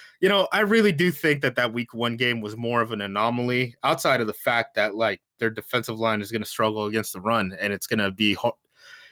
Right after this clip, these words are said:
it's gonna be hard for this defense to get off the field if they keep playing vanilla, which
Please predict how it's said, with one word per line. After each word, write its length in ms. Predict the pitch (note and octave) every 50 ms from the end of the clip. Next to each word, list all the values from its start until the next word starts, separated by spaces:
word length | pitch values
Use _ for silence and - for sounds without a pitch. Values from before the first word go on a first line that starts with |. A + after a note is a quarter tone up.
| _ _ _ _ -
it's 80 | -
gonna 100 | F#3+ F#3+
be 120 | F3 G3 F#3+
hard 240 | E3+ F#3+ F3+ E3+
for 100 | - E3+
this 180 | C#3+ C#3 C3+ C#3
defense 380 | - C#3 C3 - C#3+ C3+ C3+ -
to 80 | B2
get 120 | A#2+ A#2 A#2
off 160 | A#2 A2+ -
the 60 | A#2+
field 320 | - - B2+ A#2+ A2 G2+
if 100 | G2 -
they 120 | - A2 G2
keep 300 | - - B2+ B2 G2 -
playing 280 | - B2 A2 G#2 G2+
vanilla, 460 | F#2 G2+ G2 G#2+ A2 A2 G2+ F#2+ F2+ -
which 360 | A#2+ A#2 A2+ - - - -